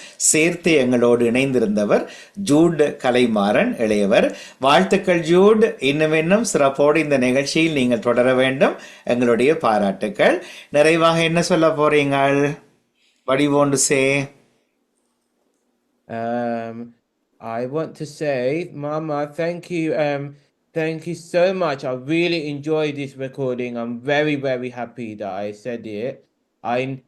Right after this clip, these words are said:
Speaker 2: I s-, I was very confident, and I feel like I didn't need any help at all, so I'd have to do it by myself.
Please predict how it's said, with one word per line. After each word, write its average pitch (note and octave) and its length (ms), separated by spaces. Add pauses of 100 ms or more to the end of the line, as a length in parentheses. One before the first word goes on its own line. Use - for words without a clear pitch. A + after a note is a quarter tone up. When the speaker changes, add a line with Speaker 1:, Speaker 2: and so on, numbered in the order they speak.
(140)
Speaker 2:
I B2 120
s-, C3 180
I B2 60
was B2 180
very D#3+ 320
confident, F3 840 (640)
and F3+ 180
I F#3 140
feel B3+ 340
like G#3+ 280
I F#3+ 180
didn't G#3 380
need G#3 220
any G3 280
help F3+ 380
at E3 180
all, E3+ 360
so D3+ 360
I'd D3 280
have E3 280
to E3 80
do D#3 240
it C#3 220
by C#3+ 200
myself. C#3 720